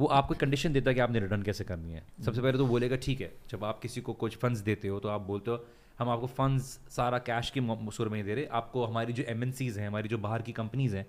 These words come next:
Speaker 1: وہ آئیں گی، set اپ کریں گی، economic ایکٹیویٹی آپ کے ملک کی بڑھائیں گی، آپ جو ہے، آ، اپنا جو بھی demand اینڈ سپلائی کا جو بھی معاملہ ہے، import ایکسپورٹ کا، بہتر ہوگا، اور پھر اس کے ذریعے پھر آپ ہمیں اب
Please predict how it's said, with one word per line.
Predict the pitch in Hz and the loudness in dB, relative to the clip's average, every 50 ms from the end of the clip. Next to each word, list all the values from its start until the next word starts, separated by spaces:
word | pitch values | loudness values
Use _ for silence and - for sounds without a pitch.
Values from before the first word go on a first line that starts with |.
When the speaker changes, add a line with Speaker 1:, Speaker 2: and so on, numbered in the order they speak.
| - - - - - - - | -10 -18 -20 -20 -20 -6 -2
Speaker 1:
وہ | 120 135 - | -2 0 2
آئیں | 117 117 131 147 151 143 | 2 0 0 0 -2 -2
گی، | 151 160 170 180 185 - - - - - - - | -2 -2 -2 -4 -6 -10 -16 -20 -20 -20 -20 -6
set | - - 120 135 | -2 0 2 2
اپ | 147 135 | 2 4
کریں | 156 143 147 147 147 | 4 2 4 2 2
گی، | 160 170 175 185 - - - - | 0 0 -2 -4 -8 -16 -6 -4
economic | - 127 135 131 131 131 139 143 - 131 | -4 -2 0 0 0 2 0 0 0 0
ایکٹیویٹی | 127 127 - 139 135 139 135 151 143 | 0 2 4 4 4 4 4 4 4
آپ | 131 131 - | 4 4 2
کے | 143 | 2
ملک | 135 135 135 131 | 2 2 2 2
کی | - 139 | 2 4
بڑھائیں | 123 120 117 123 131 135 139 | 4 6 6 4 4 2 2
گی، | 143 160 165 156 - - - - - - | 0 0 -2 -4 -8 -16 -20 -20 -10 -4
آپ | - 120 120 110 110 104 | -2 0 0 0 0 0
جو | 117 127 123 | 2 4 4
ہے، | 131 131 131 127 117 104 - - 117 | 6 6 6 4 2 0 -4 -2 2
آ، | 113 110 107 104 101 - | 4 4 6 4 4 2
اپنا | 123 - - 123 120 | -2 0 2 2 2
جو | 113 107 123 135 | 4 6 6 6
بھی | 135 127 139 131 120 110 110 | 6 6 6 4 4 2 2
demand | 104 117 113 113 113 123 127 | 2 4 4 6 6 4 4
اینڈ | 120 | 2
سپلائی | - 123 - - 117 113 117 | -2 -2 -2 0 2 2 2
کا | 113 120 | 2 2
جو | 113 110 127 | 4 4 4
بھی | 127 127 123 | 4 4 4
معاملہ | 117 110 107 110 117 117 | 6 6 6 6 6 4
ہے، | 113 117 120 117 113 | 4 4 4 2 2
import | 117 110 - - 123 123 123 | 0 0 0 2 2 2 2
ایکسپورٹ | 120 - - - 117 117 113 | 0 -2 0 0 2 2 2
کا، | - 117 | 2 0
بہتر | 110 101 107 113 117 160 156 | 0 0 0 2 4 4 4
ہوگا، | 151 151 143 175 196 196 - - - - - | 4 4 4 2 0 0 -4 -12 -20 -8 -2
اور | - 151 | 0 2
پھر | - - 196 196 | 6 6 6 6
اس | 196 185 - | 6 4 4
کے | - 214 190 | 4 2 4
ذریعے | 170 175 160 170 175 165 | 6 6 6 6 6 6
پھر | 160 156 | 6 4
آپ | 147 139 131 | 4 4 4
ہمیں | 143 139 139 139 135 | 2 2 2 2 2
اب | 123 | 0